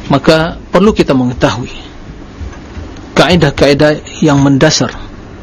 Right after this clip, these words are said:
di dalam memahami nama-nama dan sifat-sifat Allah tabaraka wa taala. Prinsip-prinsip dasar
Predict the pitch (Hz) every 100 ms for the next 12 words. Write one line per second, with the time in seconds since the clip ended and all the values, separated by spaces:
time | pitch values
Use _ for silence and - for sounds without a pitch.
0 | - - - - - 160 143 131 131 139
1 | 180 - - - - - - - - -
2 | 151 139 127 147 190 196 180 139 127 139
3 | 151 135 120 113 - 147 131 139 127 127
4 | 123 113 - 123 113 - 120 123 - -
5 | - - - - - - - - - -
6 | - - - - - - - - - -
7 | - - - - - - - - - -
8 | - - - - - - - - - 180
9 | 185 - 180 175 175 175 151 175 151 -